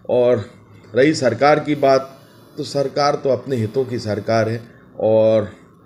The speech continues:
लूट खसोट की, और ये चुनी हुई सरकार नहीं है, ये बनाई हुई सरकार है, तिकड़म की सरकार है, जुगाड़ की सरकार है।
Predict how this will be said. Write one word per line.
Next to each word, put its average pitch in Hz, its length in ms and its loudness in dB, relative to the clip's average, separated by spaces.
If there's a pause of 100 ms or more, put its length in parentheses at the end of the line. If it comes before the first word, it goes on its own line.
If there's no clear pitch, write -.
(120)
लूट 170 300 -2
खसोट 113 380 -6
की, - 340 -14 (560)
और 107 480 -4
ये 135 440 -4
चुनी 139 320 -6
हुई 151 140 -4
सरकार 113 480 -2
नहीं 104 280 -4
है, 87 320 -12 (260)
ये 110 400 -4 (280)
बनाई 113 460 -2
हुई 127 160 -4
सरकार 117 460 -2
है, 143 40 0
तिकड़म 160 480 0
की 127 140 -6
सरकार 101 500 -4
है, 98 60 -4
जुगाड़ 113 360 -2
की 104 140 -8
सरकार 90 480 -6
है। 117 80 -6